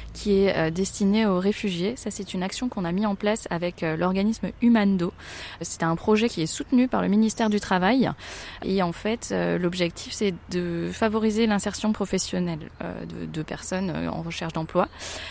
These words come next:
Euh, donc, on a accueilli, euh, depuis bientôt un an, euh, onze personnes, euh, réfugiées.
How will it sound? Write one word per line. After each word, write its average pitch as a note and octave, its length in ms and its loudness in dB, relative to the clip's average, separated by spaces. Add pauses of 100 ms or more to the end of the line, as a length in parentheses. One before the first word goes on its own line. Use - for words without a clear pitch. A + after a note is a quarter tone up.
(200)
Euh, E3 240 2
donc, E3+ 300 -4 (200)
on F3+ 220 0
a E3+ 120 0
accueilli, G3+ 720 0
euh, E3 720 0
depuis E3+ 440 -6
bientôt F3 280 0
un G3 180 4
an, F#3+ 260 -2
euh, E3+ 440 -2
onze A3 180 2
personnes, F#3+ 520 -2
euh, E3 80 -2
réfugiées. F3 560 -2